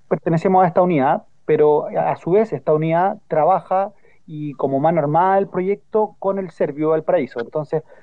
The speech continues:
es una, es una situación interesante porque si bien somos de, somos desde el Ministerio y una unidad que, que abarca proyectos en Chile, estamos alojados en la región de Valparaíso, en el Servio, con profesionales también, trabajando con profesionales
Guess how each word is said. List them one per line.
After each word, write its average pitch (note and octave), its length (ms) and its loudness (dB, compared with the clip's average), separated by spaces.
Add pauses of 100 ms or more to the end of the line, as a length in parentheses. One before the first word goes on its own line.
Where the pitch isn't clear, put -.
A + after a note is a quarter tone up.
(140)
es D#3 140 4
una, D#3 760 2
es D#3 80 0
una D#3 200 -2
situación - 360 -4
interesante E3 440 0
porque D#3+ 260 -4 (180)
si - 140 -6
bien D3 240 2
somos C#3+ 420 0
de, C3+ 540 2
somos C#3+ 340 0
desde C3+ 160 0
el B2+ 100 0
Ministerio C#3+ 520 0
y - 20 4
una C#3+ 140 2
unidad C#3 320 2 (400)
que, C3+ 340 4
que - 80 0
abarca D3 340 4
proyectos D3 400 0
en D#3+ 120 -2
Chile, G#3+ 380 2
estamos F3+ 440 0
alojados F3+ 560 2
en E3+ 100 -8
la E3 100 0
región E3+ 240 -8
de F3 40 0
Valparaíso, F3 640 -4 (380)
en F3 100 0
el E3 100 -2
Servio, C#3+ 500 -2 (380)
con G3+ 160 0
profesionales E3+ 480 0
también, D#3 320 0
trabajando D3+ 400 0
con D#3+ 140 -2
profesionales D#3 500 -2